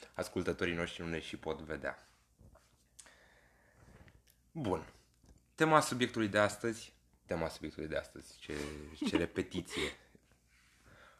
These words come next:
Uh, tema podcastului de astăzi este, este în regulă, este ok pentru cupluri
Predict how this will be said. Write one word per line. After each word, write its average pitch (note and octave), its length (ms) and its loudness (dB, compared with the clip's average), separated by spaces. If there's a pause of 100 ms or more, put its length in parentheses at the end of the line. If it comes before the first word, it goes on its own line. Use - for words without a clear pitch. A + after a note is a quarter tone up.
(260)
Uh, F#2 400 6
tema B2 220 6
podcastului F#2+ 500 2
de F2+ 80 4
astăzi G2+ 340 2
este, E2+ 400 -4 (1300)
este G#2+ 800 0
în G2 180 0
regulă, F#2 560 2
este F#2 260 -2
ok F2+ 220 -2
pentru G2 380 -6
cupluri F2 480 -6